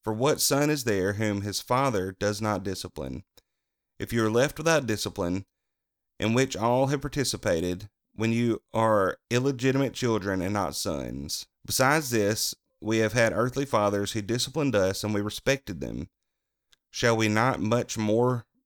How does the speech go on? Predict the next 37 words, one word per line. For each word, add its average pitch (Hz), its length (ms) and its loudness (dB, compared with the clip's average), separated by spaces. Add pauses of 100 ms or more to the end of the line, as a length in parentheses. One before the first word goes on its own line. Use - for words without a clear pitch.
(140)
be 110 160 2
a 104 60 2
subject 117 540 -2 (100)
to 117 80 -2
the 104 80 0
Father 107 380 0
of 92 80 -6
spirits 110 640 -2
and 104 160 -4
live? 131 420 -2 (100)
For 120 100 -2
they 110 120 4
disciplined 139 520 2
us 117 160 4
for 113 140 0
a 98 60 0
short 120 300 -2
time, 104 560 0
as 104 160 -4
it 82 80 -6
seemed 110 300 0
best 127 280 0
to 104 80 -4
them, 87 440 -4 (420)
but 107 100 0
he 135 140 2
disciplines 139 560 -2
us 110 180 2
for 107 140 0
our 101 140 2
good, 98 520 0
that 90 100 -4
we 101 120 -2
may 92 180 -2
share 107 280 -2
his 104 140 -8
holiness. 78 680 -6